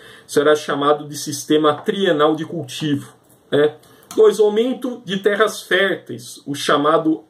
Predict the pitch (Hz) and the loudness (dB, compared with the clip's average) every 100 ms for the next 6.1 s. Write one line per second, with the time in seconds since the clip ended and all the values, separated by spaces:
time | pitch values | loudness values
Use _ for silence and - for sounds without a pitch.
0 | _ 190 214 214 190 208 180 151 175 185 | _ 0 2 4 2 0 -2 -2 -4 -4
1 | 165 160 - - 147 185 170 - _ - | -6 -8 -10 -2 2 2 0 -8 _ -20
2 | _ 147 143 139 175 175 185 185 190 202 | _ -2 -2 0 -2 0 0 0 -2 -8
3 | 190 127 139 165 190 208 - _ - 277 | -4 0 2 2 0 -10 -20 _ -6 -4
4 | - 202 233 254 - 370 349 214 262 349 | 0 0 0 -2 -2 -2 2 2 2 0
5 | 214 196 175 151 147 196 196 - - - | 0 2 2 2 2 2 0 -2 -12 -20
6 | - | -20